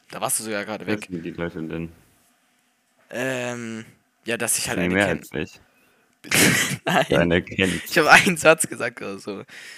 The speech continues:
Speaker 1: Ähm, die ist halt, die wohnt
Speaker 2: Sag
Speaker 1: halt
Speaker 2: doch.
Speaker 1: zwei Stunden von mir entfernt. Und wenn ich halt so heute wieder so in der Schule so welche sehe, die halt auch echt nice aussehen, mit denen man so denkt, so, yo, Charakter könnte ja vielleicht auch gut sein.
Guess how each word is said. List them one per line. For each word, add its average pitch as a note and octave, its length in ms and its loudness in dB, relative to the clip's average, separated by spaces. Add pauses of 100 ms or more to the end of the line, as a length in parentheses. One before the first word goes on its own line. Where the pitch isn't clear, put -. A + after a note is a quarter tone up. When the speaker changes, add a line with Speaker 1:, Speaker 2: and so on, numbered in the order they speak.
(460)
Speaker 1:
Ähm, A#2 600 -6 (600)
die B2 60 -6
ist A#2 140 0
halt, D3+ 240 2
die G2+ 80 -16
wohnt A2 140 -2
Speaker 2:
Sag F#2 60 -2
Speaker 1:
halt A#2 120 0
Speaker 2:
doch. - 60 2
Speaker 1:
zwei C3+ 140 2
Stunden A#2+ 240 -6
von A2 140 -14
mir G2+ 100 -12
entfernt. A2+ 540 -10 (540)
Und - 60 -16
wenn G2+ 80 -10
ich A2 80 -6
halt G#2+ 160 -4
so G2+ 180 -10
heute A#2+ 340 -4
wieder A2 280 -4
so A2 80 -16
in G2+ 60 -14
der G2+ 80 -12
Schule C3+ 420 -6
so F#2+ 160 -12
welche F#2+ 260 -10
sehe, A#2 320 -6
die G2 160 -12
halt G2 160 -12
auch A2+ 240 -8
echt - 280 -12
nice A2 340 -8
aussehen, G2+ 480 -12 (500)
mit - 100 -18
denen F#2 240 -14 (200)
man - 100 6
so F2+ 80 2
denkt, G#2 320 -6
so, F#2 140 -10
yo, A2 420 -6 (520)
Charakter A#2 440 -6
könnte - 240 -8
ja A2 60 -2
vielleicht - 260 -4
auch - 160 -2
gut - 140 -4
sein. B2+ 440 -4